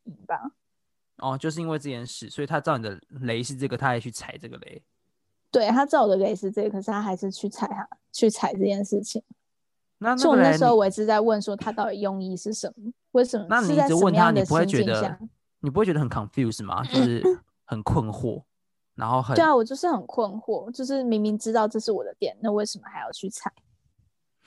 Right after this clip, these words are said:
Speaker 2: 那之后嘞，你，你之后就发了那个低潮文。
Speaker 1: 我那时候好像有发了一个低潮文，可是你们看都觉得是前任，可是其实有时候有夹杂的。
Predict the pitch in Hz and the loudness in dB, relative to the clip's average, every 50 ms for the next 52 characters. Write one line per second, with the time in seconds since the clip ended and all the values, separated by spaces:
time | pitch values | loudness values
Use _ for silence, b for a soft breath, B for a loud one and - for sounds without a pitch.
0 | B B B B B _ _ _ _ _ _ - 190 196 - - 185 175 190 185 | B B B B B _ _ _ _ _ _ -6 -6 -4 -2 0 2 4 4 4
1 | 156 135 135 131 123 120 123 - - 135 120 - 165 170 190 190 165 175 165 - | 4 4 2 0 -4 -6 -8 -10 -12 -14 -10 -8 -6 -4 -4 -2 -2 -4 -2 2
2 | 165 151 139 131 139 131 127 127 120 117 - - 98 98 - - - - _ _ | 2 2 2 0 -2 -6 -8 -8 -10 -10 -10 -10 -10 -10 -12 -14 -16 -20 _ _
3 | _ _ _ _ _ _ _ _ _ _ _ _ _ _ _ _ _ _ _ _ | _ _ _ _ _ _ _ _ _ _ _ _ _ _ _ _ _ _ _ _
4 | _ _ _ _ _ _ _ _ _ _ 277 247 247 339 - 349 277 233 - 262 | _ _ _ _ _ _ _ _ _ _ 4 4 4 4 4 4 4 4 2 0
5 | 226 240 - - 247 226 208 208 226 214 196 196 - - - 214 226 254 247 - | -2 -2 -2 -2 0 0 0 0 -2 -2 -4 -6 -6 -6 -6 -2 0 0 0 2
6 | 339 330 226 196 196 - - 247 247 247 240 - 185 208 220 208 - - - - | 2 2 2 2 0 0 2 2 2 2 2 2 0 0 0 -2 -4 -4 -6 -6
7 | 208 202 196 196 - - 226 262 - - 226 220 214 208 208 - - - 202 180 | -6 -4 -4 -2 0 0 0 0 -2 -2 0 2 2 2 2 2 0 0 0 -2
8 | 175 - - - - 202 - - 185 - 185 190 | -2 -4 -6 -8 -8 -8 -8 -10 -10 -8 -4 -4